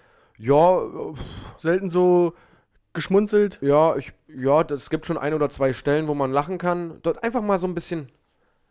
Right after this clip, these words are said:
Speaker 1: äh, für die Leute, die das vielleicht noch nicht gehört haben.
Speaker 2: Ja, stimmt. Paul, äh, ich will direkt mal was ansprechen, was mir aufgefallen ist.
Speaker 1: Ja?
Speaker 2: Ähm, ich hab dich ja vorhin abgeholt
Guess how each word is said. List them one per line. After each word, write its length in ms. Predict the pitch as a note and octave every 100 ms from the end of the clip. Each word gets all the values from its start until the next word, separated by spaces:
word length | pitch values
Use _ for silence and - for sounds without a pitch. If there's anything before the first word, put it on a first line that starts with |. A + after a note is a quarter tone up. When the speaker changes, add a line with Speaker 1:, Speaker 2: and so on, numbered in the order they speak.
| _ _ _ _
Speaker 1:
äh, 340 | C3+ C#3 C3+ C3+ A2+
für 140 | C3
die 60 | B2+
Leute, 240 | A#2+ C3
die 80 | A#2+
das 140 | A#2
vielleicht 260 | - A2+ G#2+
noch 80 | A2+
nicht 140 | C3
gehört 260 | B2 G2+ F#2+
haben. 300 | F2 E2 D2 _ _ _ _ _ _ _ _ F3+
Speaker 2:
Ja, 200 | E3 - -
stimmt. 280 | - A3+ - - -
Paul, 240 | G#3 D3+ - - -
äh, 240 | E3 F3+
ich 120 | F3+
will 100 | F#3
direkt 260 | F#3+ F3 F3
mal 80 | F3+
was 100 | D3+
ansprechen, 460 | D3 - C#3 B2+ B2+
was 140 | B2+
mir 80 | C#3
aufgefallen 400 | C#3+ D3+ D3 D3
ist. 200 | E3+ -
Speaker 1:
Ja? 160 | G#2 C3 - _ _ -
Speaker 2:
Ähm, 500 | C#3+ D3 D3+ D3+ - -
ich 100 | F3
hab 80 |
dich 80 | G3
ja 80 | F3+
vorhin 180 | E3+ D#3
abgeholt 560 | - G3+ G3+ G#3 A3+